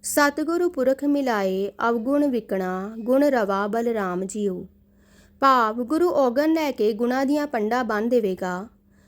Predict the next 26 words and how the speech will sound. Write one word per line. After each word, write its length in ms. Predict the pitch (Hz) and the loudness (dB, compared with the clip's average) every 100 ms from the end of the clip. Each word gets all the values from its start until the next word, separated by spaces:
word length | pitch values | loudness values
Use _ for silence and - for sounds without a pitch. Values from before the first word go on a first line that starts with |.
| _ _ 285 | _ _ 0
ਅੱਗੋਂ 280 | 262 330 | 2 2
ਸੰਤਾਂ 480 | 359 320 269 262 285 | 2 0 0 0 0
ਨੇ 120 | 311 | 0
ਕਿਹਾ, 320 | 311 247 202 214 | 2 0 -2 -4
"ਚੰਗਾ 440 | - 269 269 302 | -2 0 2 0
ਸਾਡਾ 340 | 311 302 220 | 0 -2 -2
ਭਲਾ 300 | 214 247 208 | 0 0 0
ਲੋੜਦੇ 420 | 208 220 190 196 208 | 0 0 -2 -2 -2
ਹਨ। 320 | 190 185 226 - _ _ _ - - 294 | -2 -4 -8 -14 _ _ _ -16 -2 0
ਅਸੀਂ 240 | 294 359 | 2 2
ਤਾਂ 140 | 370 | 2
ਸਮਝਦੇ 480 | 359 285 254 247 285 | 0 0 0 0 0
ਸਾਂ 320 | 285 240 208 | 0 -2 -2
ਕਿ 140 | 214 285 | -2 -2
ਕੀਰਤਨ 440 | 285 247 - 269 | 0 -2 -2 0
ਵਿੱਚ 160 | 285 285 | 0 -2
ਤਰੱਕੀ 420 | 226 196 - 240 | -4 -4 -4 0
ਹੋਵੇਗੀ, 580 | 262 247 190 185 190 196 - _ _ _ _ - | 2 2 0 -4 -6 -8 -12 _ _ _ _ 2
ਲੋਕੀ 440 | 269 294 311 339 | 6 6 4 2
ਸਾਡੀ 380 | 349 311 214 233 | 2 0 -2 0
ਵਾਹ-ਵਾਹ 400 | 233 202 226 269 | 0 0 0 -2
ਕਰਨਗੇ, 640 | 254 208 202 202 190 202 214 | -2 -2 -2 0 -2 -2 2
ਪ੍ਰੋਗਰਾਮ 420 | 262 254 254 285 | 6 6 6 0
ਸਾਡਾ 380 | 294 294 220 202 | -2 -4 -2 -2
ਵੱਧ 180 | 208 196 | -2 -4
ਜਾਏਗਾ।" 440 | - 208 180 175 | -6 -6 -4 -6